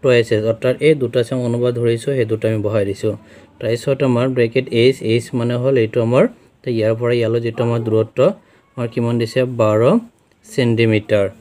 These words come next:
চোৱা ওৱান এইটি বৰ্গ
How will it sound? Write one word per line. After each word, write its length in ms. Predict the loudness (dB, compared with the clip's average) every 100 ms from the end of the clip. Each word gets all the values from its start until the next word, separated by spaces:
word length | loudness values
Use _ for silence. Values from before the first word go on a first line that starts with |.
| _ _ _ _
চোৱা 300 | -4 2 4 4 0
ওৱান 280 | -2 0 0 -2 -8 _ _ _ _ -4 -2
এইটি 680 | -2 -6 _ _ _ 2 2 2 -2 -2
বৰ্গ 360 | 0 2 0